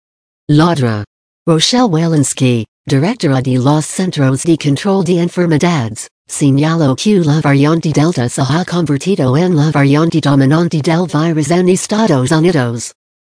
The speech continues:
Aunque esperábamos que la variante Delta se convirtiera en la cepa dominante en Estados Unidos, este rápido aumento es preocupante, dijo Walensky. Sabemos que la variante Delta tiene una mayor transmisibilidad,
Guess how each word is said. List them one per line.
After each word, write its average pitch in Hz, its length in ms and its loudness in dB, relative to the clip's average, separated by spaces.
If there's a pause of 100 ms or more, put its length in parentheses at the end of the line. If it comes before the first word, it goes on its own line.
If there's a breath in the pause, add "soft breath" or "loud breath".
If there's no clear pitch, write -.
(100)
Aunque 240 280 2
esperábamos 143 1000 -2
que 208 260 0
la 156 200 2
variante 151 500 2
Delta 143 380 0
se 156 160 -2
convirtiera 139 640 0
en 139 120 2
la 180 160 2
cepa 226 300 -2
dominante 156 680 0
en 175 220 2
Estados 185 600 0
Unidos, 156 580 0 (180)
este 226 300 -2
rápido 160 440 0
aumento 165 520 0
es 165 160 -2
preocupante, 131 960 0 (240)
dijo 185 300 2
Walensky. 151 720 0 (420)
Sabemos 143 560 0
que 214 200 0
la 156 260 2
variante 147 520 2
Delta 190 320 0
tiene 214 360 0
una 180 80 0
mayor 160 320 4
transmisibilidad, 147 1160 0